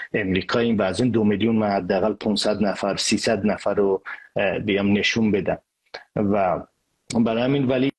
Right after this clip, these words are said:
من هم حدسم بود، حدسی که زده بودم که یک روز روی اخبارهای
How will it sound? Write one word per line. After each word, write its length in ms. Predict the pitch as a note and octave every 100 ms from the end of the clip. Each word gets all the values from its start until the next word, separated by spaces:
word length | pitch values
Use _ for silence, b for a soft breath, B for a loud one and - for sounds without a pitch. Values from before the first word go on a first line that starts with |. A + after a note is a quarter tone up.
| _ _ C#3
من 240 | C#3 C#3
هم 180 | C#3 C#3
حدسم 560 | C3 C3+ B2+ - B2+ A2+
بود، 280 | A2+ C3 - - - - F2 -
حدسی 600 | F2+ F2+ B2 - - A2+
که 160 | -
زده 260 | G#2 G#2 G#2
بودم 300 | G#2+ A2+ A2
که 120 | A2+
یک 300 | A2 A2+ -
روز 280 | - A#2+ G#2 G#2+
روی 160 | G#2+
اخبارهای 840 | F2+ F#2+ - G#2+ G2 F#2+ G#2+ G2+